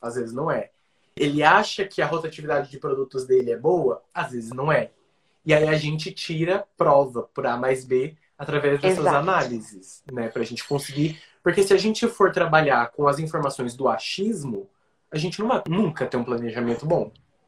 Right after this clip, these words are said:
Speaker 2: Não. E isso é muito real, Mu, porque quando eu começo a conversar com o cliente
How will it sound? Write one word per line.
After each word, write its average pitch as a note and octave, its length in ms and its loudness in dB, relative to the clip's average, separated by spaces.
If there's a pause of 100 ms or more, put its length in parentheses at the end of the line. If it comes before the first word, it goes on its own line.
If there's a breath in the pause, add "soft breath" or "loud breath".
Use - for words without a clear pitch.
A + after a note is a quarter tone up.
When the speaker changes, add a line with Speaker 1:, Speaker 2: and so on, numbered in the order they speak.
(340)
Speaker 2:
Não. E3+ 320 0 (460 loud breath)
E A3 560 10
isso B3 240 8
é B3+ 40 10
muito B3 380 10
real, A#3 400 10
Mu, A3 140 0
porque - 400 2
quando B3+ 220 6
eu D4 260 10 (100)
começo A3+ 360 4
a - 20 -14
conversar G#3 460 6
com G3+ 80 -2
o G3 40 -4
cliente A3+ 420 4